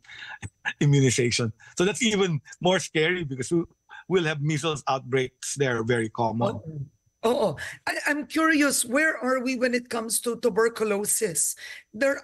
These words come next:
Speaker 2: are,
Speaker 1: Ah.
Speaker 2: um, right? There are diseases that should have been wiped out already today.
Speaker 1: That's correct. No? And when I was, uh, presenting, I attended the meeting, a U N high-level meeting on tuberculosis
Speaker 2: Yeah.
Speaker 1: in September.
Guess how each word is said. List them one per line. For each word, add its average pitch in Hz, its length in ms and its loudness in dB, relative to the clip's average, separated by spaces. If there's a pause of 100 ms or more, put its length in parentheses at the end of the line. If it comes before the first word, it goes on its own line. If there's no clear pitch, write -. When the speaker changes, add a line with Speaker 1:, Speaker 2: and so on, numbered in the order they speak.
Speaker 2:
are, 294 420 2
Speaker 1:
Ah. - 0 - (320)
Speaker 2:
um, 240 140 0 (140)
right? 247 360 0 (320)
There 269 220 2
are 277 220 0
diseases 240 720 -2
that 247 200 -10
should 247 160 0
have 226 140 0
been 220 240 0
wiped 247 400 -2
out 220 460 -6 (340)
already 233 560 2
today. 208 580 0 (680)
Speaker 1:
That's 202 240 0
correct. 214 400 0
No? 185 80 2
And 202 180 2
when 170 120 -2
I 170 100 2
was, 165 220 0
uh, 151 240 2 (160)
presenting, 165 400 -2
I 147 100 0
attended 151 400 0
the 135 80 -2
meeting, 139 460 2
a - 20 4
U 143 240 6
N 143 140 2
high-level 131 500 0
meeting 127 360 -8
on 120 100 -10
tuberculosis 123 800 -2
Speaker 2:
Yeah. 131 80 -4
Speaker 1:
in 117 80 -10
September. 120 640 0